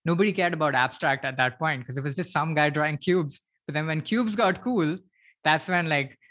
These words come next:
uh, there were a lot more people wanting to buy cubes, and one artist couldn't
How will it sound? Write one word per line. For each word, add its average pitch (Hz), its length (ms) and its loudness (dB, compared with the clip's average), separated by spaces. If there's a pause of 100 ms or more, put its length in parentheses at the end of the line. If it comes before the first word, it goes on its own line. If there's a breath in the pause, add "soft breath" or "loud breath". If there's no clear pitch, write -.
(140 soft breath)
uh, 165 200 0
there 156 120 -2
were 151 140 0
a - 100 0
lot 156 140 4
more 165 140 -2
people 160 280 0
wanting 151 300 0
to 165 60 -2
buy 151 240 4
cubes, 147 340 -2
and 139 160 -2
one 185 160 4
artist 220 320 2
couldn't 185 400 -2